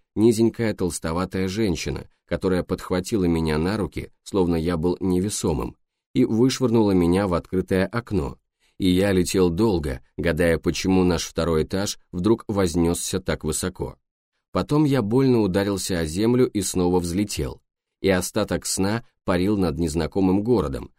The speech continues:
то снижаясь так, что по лицу меня хлестали ветви диковинных деревьев, то поднимаясь так высоко, что город – казался тщательно проработанным макетом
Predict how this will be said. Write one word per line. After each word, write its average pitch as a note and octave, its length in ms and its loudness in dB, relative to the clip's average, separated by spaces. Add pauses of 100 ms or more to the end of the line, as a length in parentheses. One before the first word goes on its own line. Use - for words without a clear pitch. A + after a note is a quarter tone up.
(160)
то A#2 120 0
снижаясь F2+ 600 0
так, F#2+ 240 -6
что D#2+ 220 -4
по E2+ 120 -4
лицу E2 320 -2
меня D#2+ 240 2
хлестали D#2+ 540 -4
ветви D#2 360 -2
диковинных D2+ 580 -2
деревьев, F2+ 580 -2 (300)
то C#3+ 120 0
поднимаясь A#2+ 760 2
так F#2+ 240 -4
высоко, F2 520 -2
что E2 280 -2
город – E2+ 460 0 (240)
казался E2+ 500 -2
тщательно F#2+ 540 -2
проработанным F2+ 720 0
макетом F#2+ 600 0